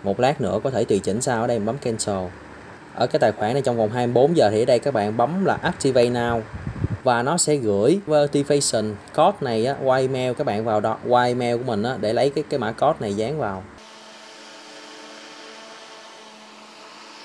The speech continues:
Sau khi xong thì các bạn bấm tiếp tục là Continue. Và chọn cái tiền tệ, à, thường sử dụng là V N E C. Verify.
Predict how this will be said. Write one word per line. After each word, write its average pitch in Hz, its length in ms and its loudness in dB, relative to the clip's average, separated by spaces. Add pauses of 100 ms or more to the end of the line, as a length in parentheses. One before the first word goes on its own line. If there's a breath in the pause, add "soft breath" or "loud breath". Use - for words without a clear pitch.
(460)
Sau 139 180 2
khi 151 80 0
xong 143 220 2
thì 131 80 0
các 160 120 -2
bạn 117 140 -2
bấm 156 300 -4
tiếp 180 160 0
tục 117 200 4
là 113 100 4
Continue. 127 540 -4 (1300)
Và 135 100 6
chọn 127 280 2
cái 165 200 -2
tiền 123 180 2
tệ, 117 340 2
à, 120 180 2
thường 120 160 0
sử 135 120 0
dụng 113 260 0
là 110 120 0
V 113 40 -2
N 120 160 -2
E 120 60 -2
C. - 120 -4 (1200)
Verify. 123 680 4